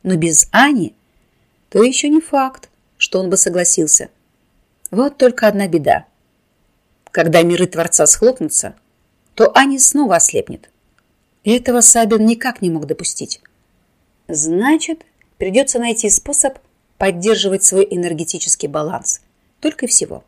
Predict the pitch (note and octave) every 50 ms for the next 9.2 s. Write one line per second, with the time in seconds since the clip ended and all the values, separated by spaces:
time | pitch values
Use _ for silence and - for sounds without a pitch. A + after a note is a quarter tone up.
0 | _ _ _ _ _ _ _ _ _ _ _ _ _ _ _ _ _ _ _ _
1 | _ _ _ _ _ _ _ _ - - B3+ D#4 D4+ - D4 - - A#3 A3+ -
2 | B3 A3+ A3 G#3+ G3+ F3+ F3+ G3+ G#3 G3+ G#3 F#3 F3+ F3 F#3+ A#3+ D4 C#4+ C#4+ C4
3 | C4 C4 B3+ B3+ _ _ _ _ _ _ _ _ - - - G#3 G3+ F3+ F#3+ F3+
4 | E3 F3 F3 F3 F3+ F3 - - - - - - F#3+ F#3+ F3+ F3 - - - -
5 | - C3+ - - - _ _ _ _ _ _ _ _ _ _ _ _ _ _ _
6 | - F3 F3+ F3+ F3+ F3 D#3+ F3+ F#3 F3 F3+ - - E3+ D#3 F3 F#3+ F3+ E3+ E3+
7 | E3 D#3 - - - F3+ D#3 - _ _ _ - - G3+ F#3 E3 E3 F3 D#3+ -
8 | - - - E3+ E3+ E3 D#3+ - - - D#3 D#3 D3+ A3+ A#3+ A#3+ A#3 - - C#3+
9 | C#3+ - -